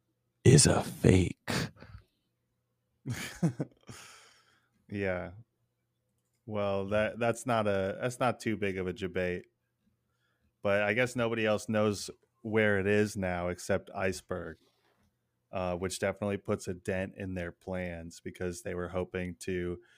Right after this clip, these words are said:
Speaker 2: be able to recover this, I guess, and then assassinate him. Um,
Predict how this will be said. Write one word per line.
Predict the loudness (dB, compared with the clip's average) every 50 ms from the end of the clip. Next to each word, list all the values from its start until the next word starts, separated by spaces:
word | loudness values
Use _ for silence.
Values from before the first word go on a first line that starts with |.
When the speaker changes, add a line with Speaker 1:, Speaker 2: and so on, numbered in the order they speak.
| _ _ _ _ _ _ 0
Speaker 2:
be | 2 4
able | 4 4 4 4 2 2
to | 2 2
recover | 2 0 -2 0 0 0 2 2 0 0
this, | 0 -2 -2 -2 -4
I | -4 -4
guess, | -4 -4 -4 -4 -4 -4 -6
and | -8 -6 -6
then | -4 -6
assassinate | -6 -8 -6 -6 -6 -4 -4 -6 -6 -8 -10 -8 -8 -8 -10 -10
him. | -10 -8 -8 -8 -10 -10 -14 -16 _ _ _ _ _ _ _ _ _ _ _ _ _ _ _ _ _ _ _ -8
Um, | -6 -4 -4 -2 -4 -4 -4 -4 -4 -6 -6 -8 -10